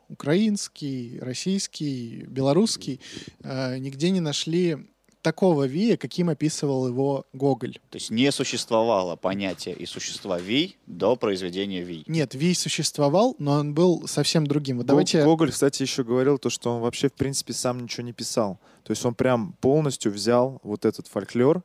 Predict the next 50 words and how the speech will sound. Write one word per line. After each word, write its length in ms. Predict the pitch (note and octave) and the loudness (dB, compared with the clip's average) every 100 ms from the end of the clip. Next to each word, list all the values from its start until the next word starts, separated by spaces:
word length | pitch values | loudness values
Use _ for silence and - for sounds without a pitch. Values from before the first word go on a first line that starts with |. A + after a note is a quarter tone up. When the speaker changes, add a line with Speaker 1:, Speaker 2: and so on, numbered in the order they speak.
| _ D#3 | _ -6
Speaker 1:
Мгм. 180 | C3+ | -4
Speaker 3:
существующий 680 | D3 D3 B2 - A#2 G#2+ - | -2 0 -2 -2 0 0 2
Speaker 1:
Да, 240 | C3+ D3 E3 | 2 4 4
да, 100 | F3+ | 4
Speaker 2:
и 20 | |
Speaker 1:
да, 60 | F3+ | 4
да, 60 | |
да. 60 | F3 | 4
Speaker 2:
пересказал. 140 | D#3 D3+ | 4 4
Speaker 3:
который 240 | D3+ E3 C#3+ | 4 4 4
не 120 | C#3 | 4
нашли, 420 | C3+ - C3+ A#2 | 2 2 0 0
да, 340 | G2+ G2 F2 E2+ | 0 -2 -4 -8
то 80 | G#2 | -6
есть 160 | - C#3 | -4 -4
Speaker 1:
Мгм. 80 | D3 | -6
Speaker 3:
сейчас. 320 | - - - _ - | -8 -12 -14 _ -10
Speaker 1:
Не, 240 | D3 E3+ | -6 -2
ну, 180 | F3 D#3 | 0 0
то 80 | C#3 | 0
есть 160 | - D#3+ | -2 -6
не, 80 | |
ис-, 260 | D#3 D3 - | -4 -2 0
Speaker 2:
Это 80 | D#3 | 2
Speaker 1:
ис-, 20 | C3 | 4
Speaker 2:
было 140 | C3+ | 6
устное 260 | C3+ - A2 | 4 4 4
Speaker 1:
историки 60 | |
Speaker 2:
народное 320 | A2 G#2+ A2 | 6 4 4
Speaker 1:
не 20 | A2 | 0
Speaker 2:
творчество? 580 | D#3 - - - E3 - - | -2 -2 -6 -4 -8 -8 -4
Speaker 1:
Как 220 | D#3+ E3+ | -2 2
будто 260 | G3+ A3 G3 | 2 2 2
бы 140 | F#3 | 2
да, 180 | F3 C#3 | 4 2
но 380 | C#3+ F3+ E3+ - - | 2 2 0 -4 -4
вот 160 | D3 | -2
опять 220 | D#3+ E3+ C3 | 2 0 0
же 100 | C3+ | -4
ничего 280 | D3+ - D#3 | -4 -2 -2
не 80 | |
нашли, 460 | D3 D3+ - G#3+ C4 _ - | -2 -2 2 2 2 _ -6
Speaker 2:
Ага. 320 | G#2 G#2+ G2 - | -4 -4 -6 0
Speaker 1:
поэтому 380 | C#3 D#3+ F3 D#3+ | 0 0 -2 -2
непонятно. 520 | D3+ D3+ C3+ A#2+ A#2+ | -2 -2 -2 -6 -8
Может, 300 | C#3+ D#3+ D3+ | -6 -6 -2
Гоголь 340 | D3+ D3 C3+ | 0 0 0
и, 280 | C3+ B2+ - - _ _ - - - | 0 0 -4 -14 _ _ -20 -20 -14
э, 360 | D3 B2+ B2 C3+ - - - - _ _ _ _ | -12 -10 -10 -12 -16 -20 -20 -20 _ _ _ _
<laughs> 840 | - - - - - - F#3 - | -20 -18 -18 -12 -8 0 2 2